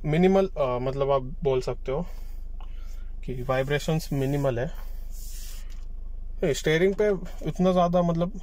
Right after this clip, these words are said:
ऐसा सी नहीं होता कि वाइब्रेशन है। स्टीयरिंग के सेंटर में है वाइब्रेशन। और सीट्स की बात करूँ, तो सीट्स पे नहीं महसूस होता बिल्कुल भी,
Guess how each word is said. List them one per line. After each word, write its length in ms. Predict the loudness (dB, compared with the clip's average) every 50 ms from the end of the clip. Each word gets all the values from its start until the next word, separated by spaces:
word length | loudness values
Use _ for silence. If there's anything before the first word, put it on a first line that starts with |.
| -4 -2
ऐसा 280 | 0 2 4 4 4 6
सी 140 | 6 6
नहीं 140 | 6 6 4
होता 220 | 4 2 0 0 0
कि 320 | 0 0 0 0 0 -2 -2 -6 -6 -6 -4 -4 -2 0
वाइब्रेशन 400 | 0 0 2 2 2 2 2 0
है। 220 | 0 0 0 -2 -4 -6 -8 -8 -8 -8 -8 -8 -8 -8 -8 -8 -8 -8 -8 -8 -8
स्टीयरिंग 420 | 0 2 4 6 6 6 4 4
के 160 | 4 2 2
सेंटर 440 | 2 2 2 2 2 4 4 2 2
में 160 | 4 2 2
है 100 | 2 2
वाइब्रेशन। 560 | 2 2 2 2 2 0 -2 -2 -2 -2 -2 -4 -4 -6 -8 -8 -8 -8 -8 -8 -8 -8 -8 0 4 8
और 340 | 8 10 10 10 8 6 2 -6 -8 -8 -8 -8 -8 -8 -8 -8 -8 -8 -8 -8 -8 -4
सीट्स 360 | 0 2 2 2 2 0 0
की 120 | 2 4 6
बात 280 | 8 6 6 6 4
करूँ, 220 | 0 0 0 2 2
तो 120 | 2 2
सीट्स 300 | 2 2 0 0 0 0
पे 200 | 2 4 6 6
नहीं 200 | 6 6 4 4
महसूस 420 | 2 2 2 2 2 0 -2 -2
होता 220 | -2 0 0 0 0
बिल्कुल 380 | 0 0 -2 -2 -2 -2 -2
भी, 120 | 0 -2